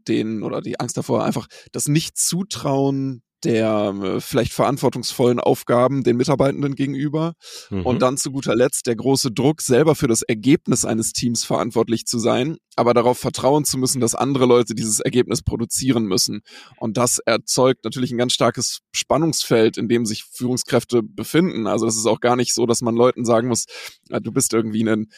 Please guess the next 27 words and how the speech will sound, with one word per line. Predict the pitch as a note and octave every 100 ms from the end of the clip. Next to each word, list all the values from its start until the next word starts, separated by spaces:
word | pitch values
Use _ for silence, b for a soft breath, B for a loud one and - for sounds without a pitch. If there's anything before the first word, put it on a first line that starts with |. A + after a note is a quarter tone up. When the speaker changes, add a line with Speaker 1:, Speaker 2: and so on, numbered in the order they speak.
| b
Speaker 1:
ganz | C3 B2+ -
schlechte, | C#3 C3+ - C3 A#2+ A2
ganz | B2+ -
schlechte | C3 B2 B2+
Managementkraft, | C3 E3 B2+ A#2+ - B2+ - -
weil | A2 A2+
du | A#2+ A#2+ A#2+
zum | B2+ A2+
Micromanagement | D3+ D#3+ A#2 A2+ G2+ A2+ A2 G#2+
neigst“, | A#2 C3 - -
sondern | A2+ A#2+
es | A2+
ist | A2+
ganz | A#2+ B2
Speaker 2:
Mhm. | B2
Speaker 1:
natürlich, | - D3 C#3+
dass | - C3
man, | A2 A2+
wenn |
man | A#2+ A#2
in | - A#2+
so | B2+
einer | C3
Situation | B2+ C3 A#2+ - D3 D#3
unter | - A#2+
Druck | G#2 F3 -
steht, | - A2+ B2+